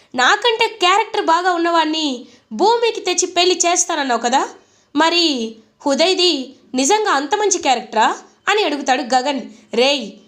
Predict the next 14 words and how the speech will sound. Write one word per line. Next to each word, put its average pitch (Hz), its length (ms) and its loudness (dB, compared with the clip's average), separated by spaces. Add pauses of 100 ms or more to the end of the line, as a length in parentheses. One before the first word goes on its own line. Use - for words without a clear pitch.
(120)
నీ 254 180 0
క్యారెక్టర్కి 311 600 -2
అతని 311 260 -2
క్యారెక్టర్కి 302 460 -2
పోలికేంట్రా? 330 760 -2 (640)
తను 233 120 -2
చాలా 302 360 0
మంచోడు, 269 520 -2 (360)
విశాల 403 360 0
హృదయం 349 360 -2
కలవాడు" 339 440 0 (140)
అని 381 160 2
అంటారు. 330 500 0 (300)
"అవునవును, 349 520 2